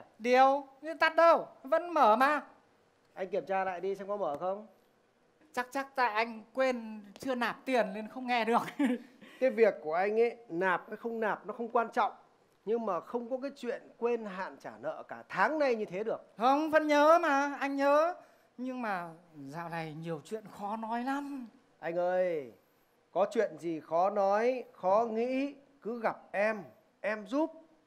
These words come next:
Speaker 2: nhá. Mình không có tiền thì còn đồ đạc tài sản trong nhà đây này.
Speaker 1: Trắng tay rồi.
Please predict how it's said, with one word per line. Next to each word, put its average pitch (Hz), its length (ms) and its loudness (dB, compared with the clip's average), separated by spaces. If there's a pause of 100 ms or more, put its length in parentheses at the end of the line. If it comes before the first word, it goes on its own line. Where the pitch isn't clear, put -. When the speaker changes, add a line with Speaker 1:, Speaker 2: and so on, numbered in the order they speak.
(100)
Speaker 2:
nhá. 277 220 2 (480)
Mình 190 240 -6
không 226 200 -12
có 254 60 -4
tiền 196 440 -4 (340)
thì 196 80 -16
còn 208 180 -8
đồ 208 240 -4
đạc 202 140 -4 (100)
tài 190 200 -4
sản 175 260 -6
trong 240 140 -10
nhà 220 220 -4
đây 226 300 2
này. 247 440 -4 (520)
Speaker 1:
Trắng 294 460 2
tay 320 440 6
rồi. 302 840 8